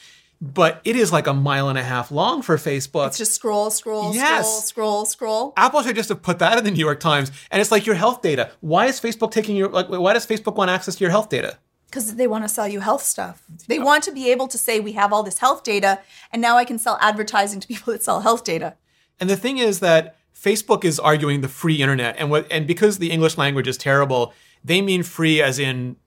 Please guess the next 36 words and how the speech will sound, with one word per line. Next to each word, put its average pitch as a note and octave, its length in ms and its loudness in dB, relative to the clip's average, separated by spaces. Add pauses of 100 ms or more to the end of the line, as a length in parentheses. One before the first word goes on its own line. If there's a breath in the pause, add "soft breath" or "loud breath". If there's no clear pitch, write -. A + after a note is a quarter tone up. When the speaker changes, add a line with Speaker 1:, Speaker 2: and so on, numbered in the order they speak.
(240)
Speaker 1:
free F#3 240 2
as D#3 100 2
in C#3+ 120 -2
beer, C3+ 300 0
like A#2+ 160 -4
getting D3+ 220 4
something C#3 300 -4
for C#3 100 -6
free. C3 220 -4
They B2+ 80 -2
don't D3+ 160 0
mean C#3+ 80 -2
Speaker 2:
Right. C#3 80 -8
Speaker 1:
free D3 200 -2
as C3 80 0
in C3 120 -6
freedom, D#3+ 420 2 (160 loud breath)
Speaker 2:
Right. G3 140 -6
Speaker 1:
but E3 100 -2
they're E3+ 140 4
using E3 760 0
the C#3 180 0
lack C#3+ 320 4
of D3+ 140 -6
specificity D3 580 -2
to D3 80 -6
their C#3 140 2
advantage C3 460 0
to C#3 80 -10
make C3 160 -4
it - 80 -8
think D3+ 200 -4
like C#3 140 -2
Apple C3 340 0
is B2+ 80 -6
attacking C3+ 580 -2